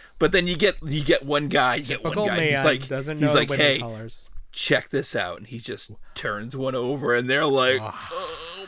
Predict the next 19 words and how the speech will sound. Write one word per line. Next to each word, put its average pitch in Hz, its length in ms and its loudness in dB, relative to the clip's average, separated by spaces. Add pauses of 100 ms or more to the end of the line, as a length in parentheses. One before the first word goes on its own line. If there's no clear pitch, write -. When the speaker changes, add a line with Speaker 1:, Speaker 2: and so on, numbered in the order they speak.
Speaker 1:
my 220 340 -6
God!" 262 840 -4 (100)
Speaker 2:
Their 92 100 -14
head, 123 420 -12
someone's 127 280 -10
head 120 180 -8
literally 110 380 -10
Speaker 1:
<laughs> - 0 -
Speaker 2:
exploded. - 720 -4
Speaker 1:
It - 100 -2
explodes 302 680 0
Speaker 2:
Oh. 143 60 2
Speaker 1:
up 131 160 0 (680)
Speaker 2:
Like, 175 120 -10
Speaker 1:
like 120 120 -2
Speaker 2:
clean 214 160 -2
that 233 140 2
up. - 20 4 (160)
Speaker 1:
scanners. 143 400 0